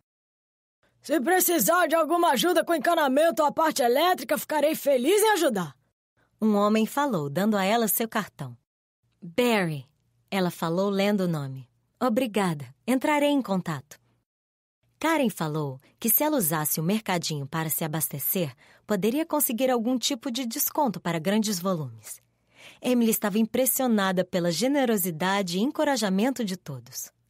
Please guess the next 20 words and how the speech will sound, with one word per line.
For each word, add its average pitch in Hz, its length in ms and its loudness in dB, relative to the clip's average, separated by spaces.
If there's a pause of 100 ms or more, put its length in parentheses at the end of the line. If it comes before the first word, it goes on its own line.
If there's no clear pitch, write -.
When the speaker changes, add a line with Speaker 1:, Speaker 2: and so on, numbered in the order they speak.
(160)
Speaker 2:
"Quando 254 240 2
você 202 220 0
abrir 196 300 0
sua 202 180 0
pousada, 190 580 0
serei 208 320 2
a 220 60 2
artista 269 400 0
residente, 262 640 2
certo?" 262 440 0 (480)
Serena 185 560 0
disse, 196 320 0
abraçando 190 520 -2
sua 202 200 -2
amiga. 135 400 -8 (640)
Emily 220 300 2
respondeu 170 500 -2
com 247 140 -6
um 262 60 -2
sorriso. 156 560 -4